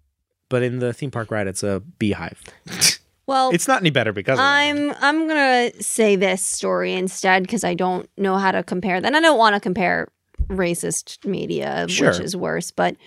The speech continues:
Speaker 2: um,
Speaker 1: But
Speaker 2: I
Speaker 1: Peter
Speaker 2: did
Speaker 1: Pan is
Speaker 2: find a, um, original recording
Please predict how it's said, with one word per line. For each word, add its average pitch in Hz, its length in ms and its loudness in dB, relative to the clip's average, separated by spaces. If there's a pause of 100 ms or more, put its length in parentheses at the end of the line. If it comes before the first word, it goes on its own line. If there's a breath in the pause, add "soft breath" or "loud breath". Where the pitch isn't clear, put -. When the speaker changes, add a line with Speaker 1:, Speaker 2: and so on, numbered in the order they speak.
(320 soft breath)
Speaker 2:
um, 196 220 6
Speaker 1:
But 165 80 6
Speaker 2:
I - 60 6
Speaker 1:
Peter 170 80 4
Speaker 2:
did 302 200 8
Speaker 1:
Pan 311 60 -2
is 165 80 -8
Speaker 2:
find 185 680 2
a, 170 340 2
um, - 540 0 (1120)
original 240 680 4
recording 180 840 0